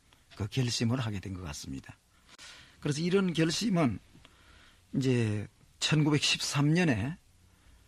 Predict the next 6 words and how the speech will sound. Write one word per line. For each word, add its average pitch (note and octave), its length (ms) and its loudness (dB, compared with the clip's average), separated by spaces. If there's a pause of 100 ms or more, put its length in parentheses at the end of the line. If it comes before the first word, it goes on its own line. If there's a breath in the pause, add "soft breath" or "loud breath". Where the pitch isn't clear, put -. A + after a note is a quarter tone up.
(340 soft breath)
그 - 80 -4
만석군의 C3 880 2
재산을 B2+ 560 0 (160)
스물세 D3 600 2
살의 C#3 260 2
나이로 A#2 460 2